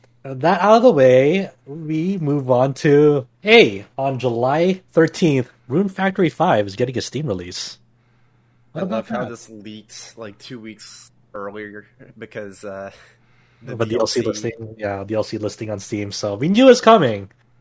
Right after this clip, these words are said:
Speaker 1: We just didn't know when. And Marvelous
Speaker 2: Yeah.
Speaker 1: Next Seed has confirmed that, hey, you wanna run Rune, Rune Factory five in higher frame rates? Guess what? You have, uh, you have access to the Steam account on July thirteenth.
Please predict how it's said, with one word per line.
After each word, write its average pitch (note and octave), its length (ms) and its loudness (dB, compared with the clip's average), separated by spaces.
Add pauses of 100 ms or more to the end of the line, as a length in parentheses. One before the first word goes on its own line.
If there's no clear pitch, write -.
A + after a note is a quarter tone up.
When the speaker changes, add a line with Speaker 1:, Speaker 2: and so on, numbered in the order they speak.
Speaker 1:
We D3 100 -8
just D3 120 -6
didn't E3+ 180 4
know D#3+ 140 4
when. C3 380 2
And G2+ 340 -10 (440)
Marvelous C#3 380 -2
Speaker 2:
Yeah. D3+ 60 0
Speaker 1:
Next C#3+ 120 -4
Seed B2+ 120 -4
has C3 220 -2
confirmed A2 640 -2
that, F#2+ 240 -4
hey, A#2+ 380 0 (680)
you A2 100 -6
wanna A2+ 180 0
run A#2+ 220 2
Rune, B2+ 260 -4
Rune B2 120 -2
Factory C3 320 0
five B2 340 0
in A2 240 -4
higher A2+ 260 -2
frame A#2+ 340 -6
rates? F#3 440 -2
Guess A2+ 260 -4
what? A2 240 -6 (340)
You A#2 100 -8
have, C#3 80 -12
uh, C#3+ 240 -14 (600)
you C3 40 -6
have B2+ 80 -6
access - 280 -6
to D3 80 0
the C3 40 0
Steam D3+ 300 -4
account G#2 420 -8
on G2+ 100 -14
July C3 300 -6
thirteenth. C3+ 560 -6